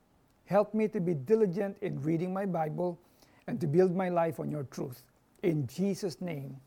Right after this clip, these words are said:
Amen. Application, bago maniwala sa nababasa sa news at social media, basahin muna ang Bible today. Write down the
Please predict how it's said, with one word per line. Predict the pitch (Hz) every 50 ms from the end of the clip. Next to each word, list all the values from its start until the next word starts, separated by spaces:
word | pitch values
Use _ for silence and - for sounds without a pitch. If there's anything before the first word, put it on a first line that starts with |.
| _ _ _ - 165
Amen. | 165 160 156 156 156 139 127 - - _ _ _ _ _ _ _ _ _ _ _ _ _ _ _ _ _ -
Application, | 175 175 - 208 196 196 220 196 196 190 - - 214 214 220 226 226 196 - _ _ _ _ _ _ - - _ _
bago | - 147 165 175 180 185 175 196
maniwala | 202 202 190 190 190 185 196 196 196 196 202 220 226 226 - - - -
sa | - - - 196 190 190 190 170 131 - -
nababasa | 196 - 185 175 165 180 180 165 156 196 208 220 214 190 220 208
sa | - 202 190
news | 175 190 220 220 202 - 180
at | 165
social | - - - 220 220 - - 233 240 247
media, | 254 240 220 160 156 160 160 175 196 - - _ _ _ _ _ _ _ _ _ - _ - 185
basahin | 165 190 190 - 254 254 247 247 254 254 247
muna | 240 220 226 233 233 233
ang | 214 190
Bible | 196 196 202 190 208 208
today. | 202 208 185 165 185 180 165 139 123 - - - _ _ _ _ _ _
Write | - 147 156 170 180 185 156 151
down | 180 180 180 156 156
the | 147